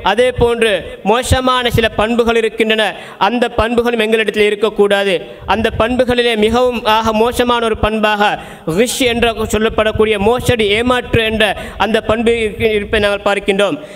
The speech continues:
இந்த பண்பு தான் எத்தனையோ ப-, கெட்ட பண்புகளுக்கு, கெட்ட குணங்களுக்கு இது, ஆ, அதாவது வழியை திறந்து கொடுக்கின்றன. பிற-, பொய், அதே போன்று ஏமாற்று, அதே போன்று துரோகம்,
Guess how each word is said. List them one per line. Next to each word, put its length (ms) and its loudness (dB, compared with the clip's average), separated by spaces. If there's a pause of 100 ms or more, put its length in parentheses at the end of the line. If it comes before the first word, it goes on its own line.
இந்த 300 2
பண்பு 360 0
தான் 280 2 (180)
எத்தனையோ 760 0
ப-, 80 2
கெட்ட 360 -2
பண்புகளுக்கு, 600 0
கெட்ட 300 -2
குணங்களுக்கு 500 2
இது, 160 0
ஆ, 260 2
அதாவது 560 0 (220)
வழியை 340 0
திறந்து 320 2
கொடுக்கின்றன. 580 0 (320)
பிற-, 340 0
பொய், 360 0 (180)
அதே 200 2
போன்று 340 0
ஏமாற்று, 760 0 (260)
அதே 240 2
போன்று 300 0
துரோகம், 560 0